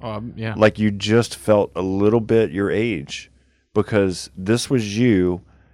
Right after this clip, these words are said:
Speaker 2: you know, five years ago. You're like, "Yeah, you can do that."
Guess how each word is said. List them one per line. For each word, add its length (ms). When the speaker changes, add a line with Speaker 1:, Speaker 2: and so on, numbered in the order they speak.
Speaker 2:
you 140
know, 260
five 380
years 220
ago. 160
You're 140
like, 180
"Yeah, 220
you 100
can 80
do 100
that." 160